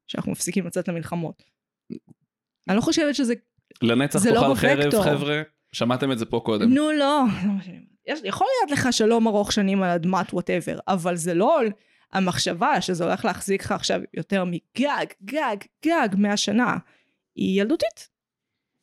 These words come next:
Speaker 2: אני חושב שזה הרבה תלוי ב-, הרבה מאפיינים שהם כאילו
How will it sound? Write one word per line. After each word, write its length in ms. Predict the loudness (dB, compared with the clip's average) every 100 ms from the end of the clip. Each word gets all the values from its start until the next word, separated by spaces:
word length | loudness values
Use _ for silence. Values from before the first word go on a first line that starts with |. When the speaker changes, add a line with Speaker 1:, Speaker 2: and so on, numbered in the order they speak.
| _ _ _ _ _ _ _ _ _ _ _ _ _ _ _ _ _ _ _ _ _ _ _ _ _ _ _
Speaker 2:
אני 140 | -4 -4
חושב 280 | -2 -4 -4
שזה 300 | -4 -2 -2
הרבה 240 | -2 -6
תלוי 380 | -4 -6 -6 -6
ב-, 640 | -4 -2 -2 -2 -4 -4
הרבה 280 | -4 -2 0
מאפיינים 500 | 0 -2 -2 -2 -2
שהם 200 | -4 -4
כאילו 480 | -4 -4 -2 -2